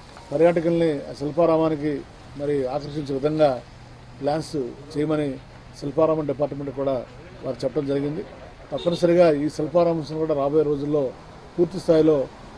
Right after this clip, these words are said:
renovate చేసి వాటిని పర్యాటకులకు అందుబాటులో తీసుకొచ్చి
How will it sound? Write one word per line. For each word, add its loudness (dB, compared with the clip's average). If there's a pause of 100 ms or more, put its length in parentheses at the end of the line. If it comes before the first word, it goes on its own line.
(100)
renovate 2
చేసి -2 (520)
వాటిని 4
పర్యాటకులకు 2
అందుబాటులో 2
తీసుకొచ్చి -6